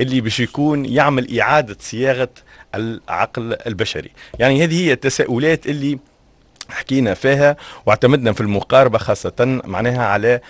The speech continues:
أربعة يعني عوامل. حكينا على، على يعني، آه، ركزنا في المستوى الفني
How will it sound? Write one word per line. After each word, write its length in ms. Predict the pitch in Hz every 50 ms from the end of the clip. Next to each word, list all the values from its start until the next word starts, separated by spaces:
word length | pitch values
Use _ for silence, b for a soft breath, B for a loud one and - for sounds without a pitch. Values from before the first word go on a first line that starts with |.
| B B B B -
أربعة 460 | 123 135 131 110 110 101 110 107 - - B B B B B -
يعني 600 | 90 104 98 95 101 98 101 101 95 98 95 - - - -
عوامل. 640 | - 82 82 92 104 113 127 143 151 160 170 - -
حكينا 360 | - - - 139 117 107 98
على، 260 | 90 92 92 95 87 -
على 400 | 90 87 87 98 98 95 92 95
يعني، 420 | 101 104 98 95 95 95 92 80 -
آه، 360 | 87 92 87 87 87 87 98 101
ركزنا 360 | - - 160 147 131 127 107
في 80 | -
المستوى 500 | 110 98 87 - - 104 95 98 95 92
الفني 600 | 87 - - 98 - - - 170 190 180 175 -